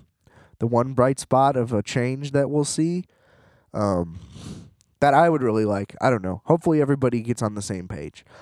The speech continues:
I will say that John Oliver definitely needs an audience, whether he says so or not. The la-, the lack of laughs, <sighs> it's weird, 'cause, like, I would never say this about a sitcom. Like, some sit-, sitcoms definitely overdo it when they do it fake,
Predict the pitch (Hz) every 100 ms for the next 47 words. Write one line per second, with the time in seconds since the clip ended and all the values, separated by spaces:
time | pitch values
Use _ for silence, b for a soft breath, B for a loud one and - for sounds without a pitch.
0 | B 120 175 214 185 165 156 143 135 127
1 | 120 113 107 110 107 120 110 107 101 101
2 | 90 78 76 - - _ _ _ _ _
3 | _ _ 107 110 120 113 120 113 107 95
4 | 80 50 - _ 120 117 92 B B B
5 | 131 131 180 240 240 160 131 151 151 147
6 | - - B B B B B B B B
7 | B B B B _ _ - _ _ _
8 | _ _ - B B B - 165 180 202
9 | 151 - 143 147 147 156 180 190 175 170
10 | 156 139 135 104 - - - 120 113 117
11 | 113 156 151 135 123 - - 139 131 135
12 | 127 123 120 113 120 113 107 110 107 -
13 | - 107